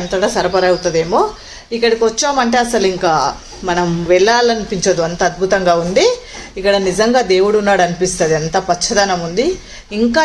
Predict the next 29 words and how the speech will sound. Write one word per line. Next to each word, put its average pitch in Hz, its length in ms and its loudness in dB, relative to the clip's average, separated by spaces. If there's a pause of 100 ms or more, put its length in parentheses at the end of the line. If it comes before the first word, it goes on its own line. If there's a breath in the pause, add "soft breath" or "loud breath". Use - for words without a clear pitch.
(120)
ఇంత 233 200 0 (140)
పచ్చదనం 262 500 2
ఉన్న 254 140 2 (100)
మొక్కలు 226 300 0
నాటుతూనే 208 540 0
ఉన్నారు, 180 280 2 (160)
చాలా 190 320 2
అద్భుతంగా 196 440 -2
అనిపిస్తది 175 460 0
ఇక్కడికి 165 300 -2
వస్తే 180 160 -2 (100)
మాత్రం. 185 260 0 (580 loud breath)
మీరు 214 300 2
మున్నార్లోని 233 640 2 (120)
పైన 202 220 0 (140)
స్పెషల్ 220 420 0
చూస్తున్నారు, 196 460 0
ఇంకా 214 260 0 (120)
ఈరోజు 185 340 4
ఫుల్ 185 240 2
వీడియో 214 380 2
పెడుతున్నాను 180 440 0
మీకోసమే, 196 640 2 (180)
తొందరగా 269 320 0
పోస్ట్ 233 320 0
చేస్తున్నా 180 360 0
ఎందుకంటే 196 360 0
మీరు 202 280 -2
చూసేయాలని. 190 600 0